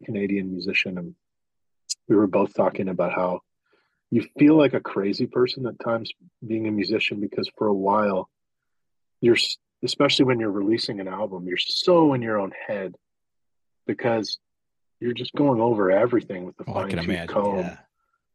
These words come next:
Speaker 1: And you're listening to your own, like I was telling her with Simple Complex, uh, my, my new one,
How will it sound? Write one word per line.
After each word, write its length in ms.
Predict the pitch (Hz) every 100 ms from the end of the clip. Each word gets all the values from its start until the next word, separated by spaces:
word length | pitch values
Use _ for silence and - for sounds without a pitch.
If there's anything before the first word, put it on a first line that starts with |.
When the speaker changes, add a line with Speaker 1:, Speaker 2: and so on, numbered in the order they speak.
| _
Speaker 1:
And 160 | 113 107
you're 140 | 104 98
listening 480 | 113 - 127 117 -
to 120 | 120
your 300 | 110 104 104
own, 480 | 107 110 107 107 107
like 160 | - -
I 80 | 113
was 240 | 104 - - _ _ _ _
telling 300 | 113 104 98
her 180 | 92 101
with 140 | 98 -
Simple 280 | 135 131 -
Complex, 680 | 107 117 - 92 95 - 110
uh, 100 | 104
my, 180 | 113 98
my 160 | 104 98
new 200 | 104 117
one, 200 | 98 90